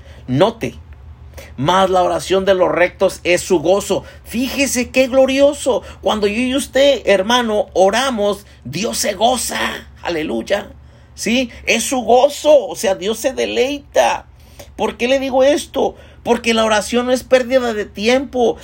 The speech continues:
En otras palabras, cuando tú y yo oramos, el Padre se pone contento. ¿A poco tú no quieres que papá esté contento? Cuando papá está contento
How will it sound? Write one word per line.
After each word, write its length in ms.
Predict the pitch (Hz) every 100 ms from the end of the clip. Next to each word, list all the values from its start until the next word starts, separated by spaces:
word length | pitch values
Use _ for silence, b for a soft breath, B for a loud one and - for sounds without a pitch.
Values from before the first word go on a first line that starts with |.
| B
En 140 | 185 220
otras 260 | 226 262
palabras, 400 | 247 240 254 247
cuando 340 | - 208 196 196
tú 120 | 247
y 80 | 240
yo 200 | 262 -
oramos, 640 | 220 226 262 233 208 202 180
el 220 | 175 170
Padre 380 | 214 254 220 196
se 160 | 185
pone 340 | 185 208 226 226
contento. 880 | 180 156 220 240 226 - 214 208 - -
¿A 120 | - -
poco 260 | 190 220
tú 100 | 226
no 180 | 214 214
quieres 300 | 190 202 196
que 100 | 190
papá 340 | 190 143 156 151
esté 220 | - 139
contento? 600 | 135 127 - - - - B B
Cuando 280 | 190 185 180
papá 300 | 170 156 220
está 280 | 277 - -
contento 680 | 226 226 117 101 - 139